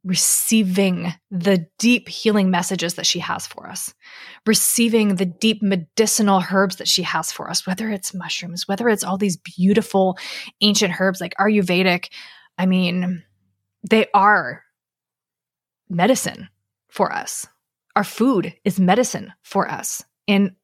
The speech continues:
when we are eating highly processed, we are destroying our soil. I mean, there's so much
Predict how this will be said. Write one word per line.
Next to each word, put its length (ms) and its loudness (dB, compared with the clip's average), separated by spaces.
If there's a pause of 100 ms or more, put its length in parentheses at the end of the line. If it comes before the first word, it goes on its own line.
(120)
when 200 0
we 140 4
are 220 2
eating 440 -2 (120)
highly 360 0
processed, 560 -2
we 100 2
are 140 4
destroying 480 0
our 100 2
soil. 320 -2
I 40 -2
mean, 140 -2
there's 200 -2
so 460 -2
much 520 0